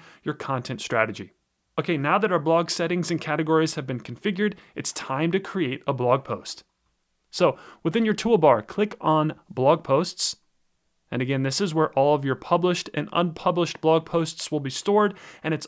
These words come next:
also where you'll access the blog editor anytime you wanna write a new blog post. So go ahead and click the Write New Post button, and this will bring you to the new Strikingly blog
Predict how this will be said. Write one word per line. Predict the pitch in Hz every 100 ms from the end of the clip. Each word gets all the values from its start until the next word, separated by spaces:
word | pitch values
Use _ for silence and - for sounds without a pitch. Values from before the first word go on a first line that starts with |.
| -
also | 160 160 214
where | 196 185
you'll | 190 -
access | 139 139 - 160 -
the | 156
blog | 139 139 143 -
editor | 175 175 180 170
anytime | 165 185 220 - 143 139 135 - -
you | 175
wanna | 175 170
write | 131 131 143 -
a |
new | 139 131
blog | 120 123 120
post. | 117 98 - - _ _ _
So | - 180
go | 170
ahead | 180 185
and | 151
click | - 190
the | -
Write | 123 139 165
New | 160 156
Post | - 190 190
button, | - 185 196 190 _ _ _ _ _ _ _ _ _ -
and | 117 110
this | 120 -
will | 135
bring | 139 147
you | 156
to | 151 156
the | 131
new | 139 175
Strikingly | 202 - 156 156 175 170 165
blog | 135 135 131